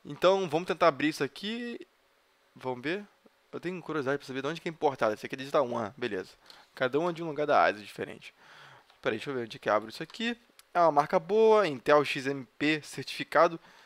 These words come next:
Seja lá o que foi isso, é um certificado da Intel, não sei nem o que significa isso,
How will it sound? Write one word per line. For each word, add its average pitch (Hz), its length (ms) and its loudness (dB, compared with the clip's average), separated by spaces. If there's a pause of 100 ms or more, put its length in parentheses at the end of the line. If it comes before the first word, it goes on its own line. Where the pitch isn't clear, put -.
(240)
Seja 139 640 4
lá 131 220 8
o 156 80 4
que 147 140 -6
foi 135 260 2
isso, 160 420 -2 (160)
é 131 60 -12
um 131 100 -8
certificado 139 540 0
da 143 80 2
Intel, 147 560 0
não 123 180 -14
sei 127 220 -6
nem 135 120 -8
o 143 40 -14
que - 80 -18
significa 123 580 -8
isso, 180 340 -6